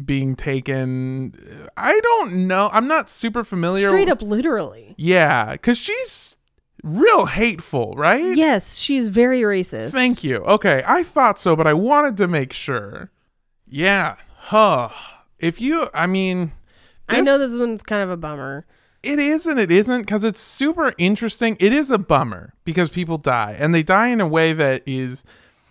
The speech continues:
Speaker 1: I don't wanna say easily preventable, but it is preventable if you seek help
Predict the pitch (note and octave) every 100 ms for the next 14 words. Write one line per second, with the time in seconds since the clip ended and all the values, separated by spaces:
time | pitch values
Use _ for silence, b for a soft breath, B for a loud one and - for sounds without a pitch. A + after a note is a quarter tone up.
0 | b G3 C#4+ C#4 A#3 G#3 E3+ - F#3 F3+
1 | F3+ F#3 E3 E3+ D3+ D3 D#3+ F3 F#3 F#3+
2 | G3 _ _ C#3 C#3 D3 D3 - - G3
3 | - B3+ D#4 C4+ - - _ _ - A3+
4 | F3+ A3+ B3 A#3 F3 E3+ E3 - D3 D3+
5 | - D3+ D3 C3+ C3 - F#3+ F#3 - F3
6 | D#3 C#3+